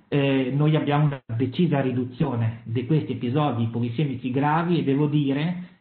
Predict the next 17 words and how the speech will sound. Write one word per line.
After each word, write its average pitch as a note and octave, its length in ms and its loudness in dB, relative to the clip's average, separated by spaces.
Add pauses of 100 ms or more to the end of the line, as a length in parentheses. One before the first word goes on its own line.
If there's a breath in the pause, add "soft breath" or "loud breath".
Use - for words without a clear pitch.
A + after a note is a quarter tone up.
(120)
che C3+ 80 -2
anche D3 260 0
alle C3 140 0
riunioni C#3 480 2
del B2 140 -4
nostro C3 320 -4
gruppo D#3 320 0
di C3 160 -4
studio D3+ 320 0
di A#2 120 -2
endocrinolo-, C#3+ 680 -2
di, C3 240 0
di B2+ 80 -2
diabetio-, C3+ 520 0
diabetologi C#3 580 0
pediatri, D3 840 0 (680)
sostanzialmente D#3+ 680 2